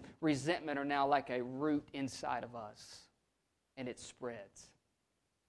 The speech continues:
In fact, we're so convinced, people of resentment are so convinced that the object of their resentment is the source of their own unhappiness. And it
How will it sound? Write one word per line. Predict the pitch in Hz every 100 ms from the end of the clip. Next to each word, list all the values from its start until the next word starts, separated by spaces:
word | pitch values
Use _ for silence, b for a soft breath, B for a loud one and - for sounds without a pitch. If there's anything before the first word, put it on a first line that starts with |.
| _ _ _ -
In |
fact, | - 160 151
we're | 139
so | - 175 165
convinced, | 165 147 151 147 -
people | 160 160 151
of |
resentment | 143 135 151 147
are | 139
so | - 156
convinced | 156 143 143 135 -
that | 135
the | 131
object | 147 165 143 131 - B B
of | - 170 156
their | 147
resentment | 139 139 131 139 131 135 - - _ _ _ _ _ _ _ _ _ _
is | 131 120
the | 135
source | - 151 135 -
of | 120
their | 131 123
own | 127 120
unhappiness. | 117 - 117 110 107 123 - - - _ _ _ _ _ _ _ _ _ -
And | 123
it | 113